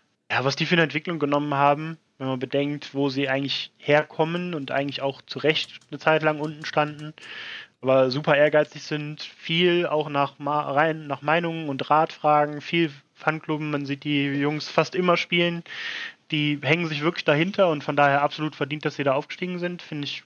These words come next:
bei denen cool. Das ist jetzt ke-, keine Anlung-, Ansammlung, die sich irgendwie jetzt so komplett neu zusammengesetzt hat oder so, dann jetzt, äh, innerhalb kürzester Zeit jetzt nach oben gekommen ist, so, sondern jetzt auch teilweise ein bisschen zusammen erarbeitet. Finde ich cool, immer sowas.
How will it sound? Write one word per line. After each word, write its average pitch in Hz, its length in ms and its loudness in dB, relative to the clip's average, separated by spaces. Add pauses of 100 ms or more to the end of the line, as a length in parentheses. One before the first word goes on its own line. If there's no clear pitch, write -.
(140)
bei 139 100 0
denen 143 260 0
cool. 190 120 4
Das 147 100 0
ist 135 80 -4
jetzt 143 160 2
ke-, 147 140 2
keine 147 240 4
Anlung-, 156 380 0
Ansammlung, 156 420 2
die 143 80 -6
sich 143 160 -4
irgendwie 143 220 0
jetzt 139 280 2 (560)
so 165 260 6
komplett 165 420 2
neu 175 220 4
zusammengesetzt 190 720 -2
hat 180 140 -6
oder 170 180 -4
so, 170 240 -2
dann 160 280 -4
jetzt, 156 360 -4
äh, 143 180 -8
innerhalb 147 360 -2
kürzester 147 440 -6
Zeit 143 220 2
jetzt 143 160 -4
nach 135 80 -6
oben 160 180 -4
gekommen 170 360 -4
ist, 160 220 -6
so, 165 120 -6
sondern 143 240 -6
jetzt 131 180 -8
auch 135 120 -8
teilweise 143 360 2
ein 143 40 -6
bisschen 139 260 -10
zusammen 139 440 -2
erarbeitet. 160 840 2
Finde - 180 -6
ich - 200 -8
cool, 175 120 2
immer 170 180 -2
sowas. 165 380 0